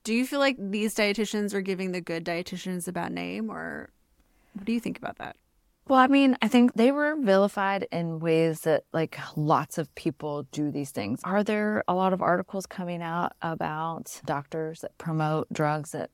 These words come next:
Speaker 2: may or may not be helpful for people, like, Big Pharma sponsoring posts? How is this any different than all of the collagen or whatever protein powder?
Speaker 1: Yeah.
Speaker 2: There's just so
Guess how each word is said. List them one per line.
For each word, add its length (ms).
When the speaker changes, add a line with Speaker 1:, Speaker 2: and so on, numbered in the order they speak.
Speaker 2:
may 260
or 80
may 220
not 260
be 140
helpful 520
for 640
people, 640
like, 180
Big 180
Pharma 580
sponsoring 760
posts? 500
How 240
is 140
this 160
any 200
different 560
than 420
all 260
of 160
the 800
collagen 880
or 260
whatever 540
protein 920
powder? 760
Speaker 1:
Yeah. 460
Speaker 2:
There's 240
just 340
so 800